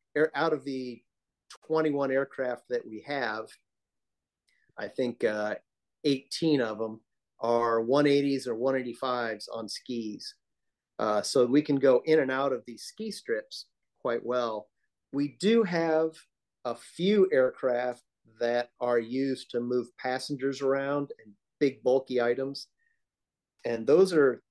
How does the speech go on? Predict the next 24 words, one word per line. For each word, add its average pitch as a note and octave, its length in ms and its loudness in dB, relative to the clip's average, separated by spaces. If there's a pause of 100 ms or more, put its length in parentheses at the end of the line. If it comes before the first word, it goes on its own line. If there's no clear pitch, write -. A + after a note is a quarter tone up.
(220)
uh, A#2 160 -6
w-, A#2+ 500 -8 (140)
one C#3+ 320 4
of D#3 100 4
them D3+ 120 6
is A#2+ 120 0
a A#2+ 80 0
Cessna C3 520 -4
two C3+ 240 0
oh A#2+ 60 2
six, - 540 -4
which A#2+ 260 -10
is A2 220 -6
a G#2 240 -4 (480)
kind B3+ 120 0
of C#3+ 60 0
a B2+ 60 4
larger A#2 880 2
Cessna, - 680 -8 (680)
uh, A#2 280 -8 (500)
but A#2+ 120 2
it's A#2+ 140 -4
got, A2+ 240 0 (760)
uh, A#1+ 60 -6